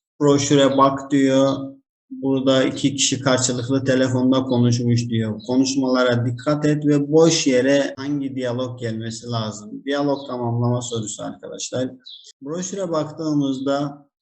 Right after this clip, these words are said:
online bilgisayar dersleri varmış. Evet, ne zaman? Her gün ama cumartesi, pazar günleri hariçmiş.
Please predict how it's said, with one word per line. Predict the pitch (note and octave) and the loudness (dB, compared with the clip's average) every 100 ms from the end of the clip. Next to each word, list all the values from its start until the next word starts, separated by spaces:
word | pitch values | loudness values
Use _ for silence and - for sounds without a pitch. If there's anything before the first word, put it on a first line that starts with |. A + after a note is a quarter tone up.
| - | -10
online | E3 F3 E3 D3+ D3+ D3+ D3 | -2 0 2 4 6 6 6
bilgisayar | D3 C#3+ C#3+ C#3+ C#3 C#3+ C3+ C3 | 8 6 4 2 4 2 0 0
dersleri | B2+ B2 B2 B2 B2 | 0 0 0 2 2
varmış. | G#2+ G2+ G#2 - - _ _ _ _ _ - - - | 2 0 -4 -6 -10 _ _ _ _ _ -20 -18 -2
Evet, | A#2+ G#2 A2 | 0 2 2
ne | D#3+ F3 | 4 6
zaman? | C#3+ B2 B2 B2+ C3+ C3+ | 6 6 4 4 2 4
Her | D#3 C#3+ | 4 4
gün | A2+ A2 A2+ B2 - - _ _ _ _ | 4 2 2 0 -4 -14 _ _ _ _
ama | - D3 C3 C#3 C#3 C3 | -2 2 4 4 2 4
cumartesi, | D3 C#3 B2+ A#2+ A#2 A#2 C3 C3+ C3+ C3+ | 6 8 6 2 0 0 2 2 2 0
pazar | B2+ B2 C3 | 2 4 4
günleri | B2 B2 A#2 A#2 B2 | 2 2 4 4 4
hariçmiş. | A#2+ A#2 A#2 A2 G#2+ - - - - | 4 4 4 4 0 -4 -6 -8 -10